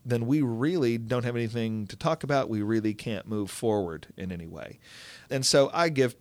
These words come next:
hey, look, life's busy, things come up. Uh, I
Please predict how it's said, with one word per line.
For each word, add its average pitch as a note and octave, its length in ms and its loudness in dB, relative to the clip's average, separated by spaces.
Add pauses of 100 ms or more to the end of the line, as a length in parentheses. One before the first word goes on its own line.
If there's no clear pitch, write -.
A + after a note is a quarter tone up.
(120)
hey, A#2 140 0
look, G2 240 -2
life's A2+ 280 0
busy, G2+ 360 0
things A2+ 340 -6
come F#2+ 260 -4
up. F2 220 -6 (340)
Uh, G2+ 260 -4 (420)
I B2 180 2